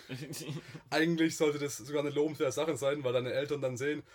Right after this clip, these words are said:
Speaker 2: „Oh, guck mal, der isst nicht so viel, kaufe ich nicht so viel, der Markt muss nicht so viel produzieren,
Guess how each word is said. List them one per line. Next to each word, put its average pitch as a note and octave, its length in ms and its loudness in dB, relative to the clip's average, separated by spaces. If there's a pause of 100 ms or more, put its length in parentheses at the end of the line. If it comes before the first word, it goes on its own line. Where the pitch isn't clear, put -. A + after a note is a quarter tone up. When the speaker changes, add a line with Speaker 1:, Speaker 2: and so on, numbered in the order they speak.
(120)
Speaker 2:
„Oh, G#2+ 100 -2
guck D3 160 -10
mal, D3 80 0
der C3+ 100 0
isst D3+ 160 -6
nicht E3 120 0
so D#3+ 80 0
viel, D#3 240 0
kaufe D#3+ 300 2
ich D#3 40 -6
nicht D#3 140 0
so D#3+ 100 0
viel, E3 180 2
der C#3 80 2
Markt C3+ 260 -2
muss C3+ 140 -8
nicht C#3+ 100 -8
so C#3 80 -10
viel C3 100 -8
produzieren, D3 580 -2